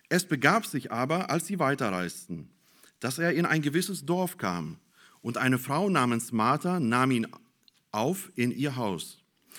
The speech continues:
Und diese hatte eine Schwester, welche Maria hieß. Die setzte sich zu Jesu Füßen und hörte seinen Worten zu.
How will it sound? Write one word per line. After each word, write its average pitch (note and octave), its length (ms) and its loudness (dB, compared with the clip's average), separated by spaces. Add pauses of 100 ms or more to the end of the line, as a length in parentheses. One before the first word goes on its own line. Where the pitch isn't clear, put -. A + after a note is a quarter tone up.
(200)
Und C3 180 2
diese A3 240 2
hatte E3 200 0
eine D#3+ 160 2
Schwester, G3 440 -4
welche D3 220 2
Maria F#3 340 2
hieß. F#2 460 -4 (720)
Die E3 140 0
setzte E3+ 420 -2
sich F3+ 240 -2
zu D3+ 100 -2
Jesu A2+ 260 0
Füßen B2+ 440 2
und D3+ 160 0
hörte C3 220 0
seinen B2 360 0
Worten A2 300 0
zu. F3+ 360 -6